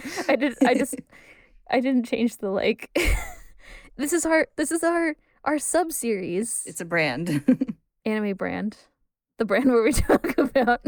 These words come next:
Speaker 2: <laughs>
Speaker 1: anime. <laughs>
Speaker 2: I mean, our brand is Anime Break. <laughs>
Speaker 1: It is now. But then what? Then what? What after this? Who knows?
Speaker 2: <laughs>
Speaker 1: I guess we could just be Let's Stay Together. Well, it's too late. We're, <laughs> we're, like, more than halfway through the season, <laughs> probably.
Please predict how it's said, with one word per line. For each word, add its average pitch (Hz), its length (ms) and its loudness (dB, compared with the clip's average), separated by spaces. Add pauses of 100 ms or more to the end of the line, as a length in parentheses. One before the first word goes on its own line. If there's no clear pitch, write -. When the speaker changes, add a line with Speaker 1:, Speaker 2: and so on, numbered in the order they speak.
(140)
Speaker 2:
<laughs> - 200 -10
Speaker 1:
anime. 226 400 2 (500)
<laughs> - 500 0
Speaker 2:
I 330 100 2
mean, 175 180 -2
our 185 100 2
brand 165 300 2
is 151 100 -6
Anime 147 380 -6
Break. - 340 -12 (120)
<laughs> - 140 -6
Speaker 1:
It 247 120 6
is 208 240 2
now. 208 340 -4 (1000)
But 254 100 -2
then 370 160 0
what? 220 240 -2 (420)
Then 339 200 2
what? 175 220 -2 (180)
What 262 180 2
after 311 240 0
this? 285 400 -2 (220)
Who 254 180 2
knows? 226 460 -2 (240)
Speaker 2:
<laughs> 180 40 -4 (440)
Speaker 1:
I 220 60 0
guess - 160 -2
we 240 80 0
could 214 160 -4
just 190 140 -10
be 190 80 -4
Let's 175 160 -6
Stay 170 100 -10
Together. 151 400 -10
Well, 262 100 4
it's - 120 -4
too 277 100 -2
late. 196 240 2
We're, 214 220 2
<laughs> 226 100 2
we're, 277 180 8
like, 294 300 8
more 269 240 4
than 254 140 2
halfway 262 360 4
through 254 220 -4
the 247 180 -4
season, 262 380 4
<laughs> - 0 -
probably. 254 720 0